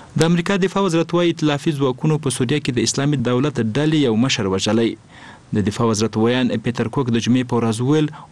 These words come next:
ویل عبدالحسن سلمان الفیاض چې په ډاکټر ویل مشهور و، د سپټمبر په اوومه د اروقا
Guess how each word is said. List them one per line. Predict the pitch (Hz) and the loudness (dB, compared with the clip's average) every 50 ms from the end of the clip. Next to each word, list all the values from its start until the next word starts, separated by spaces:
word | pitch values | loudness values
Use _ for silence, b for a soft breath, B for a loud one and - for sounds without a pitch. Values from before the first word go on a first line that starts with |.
| 117 | -2
ویل | 127 139 143 127 107 | 0 0 0 0 -2
عبدالحسن | 110 110 117 113 110 107 110 107 - 127 147 143 139 - | -2 -2 -2 -2 0 0 -2 -2 0 0 0 0 0 0
سلمان | 123 113 110 117 135 143 147 - - 117 | 2 2 2 4 2 2 0 -2 -2 -2
الفیاض | 110 - - 123 131 151 156 151 156 - | -2 -2 -2 -2 0 0 0 -2 -2 -2
چې | 156 147 147 | -2 -2 0
په | 151 135 113 | 0 0 0
ډاکټر | 104 107 - 120 107 107 | 0 -2 0 0 0 2
ویل | 110 120 135 131 113 107 | 2 2 2 2 2 2
مشهور | 104 104 - - 135 151 160 175 | 2 0 -2 -2 -2 0 2 2
و، | 185 165 170 | 2 2 2
د | 160 131 - - | 0 0 0 -2
سپټمبر | 120 113 - 151 156 156 151 135 120 110 - - | -4 -4 -4 -2 0 0 2 2 0 -2 0 0
په | 107 | 2
اوومه | 107 117 135 151 165 165 160 147 139 131 | 4 4 2 2 2 0 0 0 0 0
د | 120 - B B B B B 113 | -2 -2 B B B B B 0
اروقا | 113 113 110 - - 151 | 0 0 0 -2 -2 -2